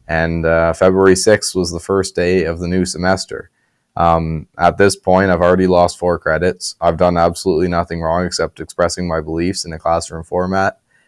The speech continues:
And, uh, I'm not suspended. I have no trespassing notice.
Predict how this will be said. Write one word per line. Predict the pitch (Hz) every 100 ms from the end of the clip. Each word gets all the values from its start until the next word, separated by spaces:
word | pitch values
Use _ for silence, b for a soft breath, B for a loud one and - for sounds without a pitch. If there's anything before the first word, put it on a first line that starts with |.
| _ _
And, | - 82 82 82
uh, | 80 80 80 71
I'm | 80 82
not | 90 82
suspended. | - - 90 87 87 90 80
I | 82
have | 85
no | 87 87
trespassing | 87 87 - 82 82 87
notice. | 87 85 82 82 -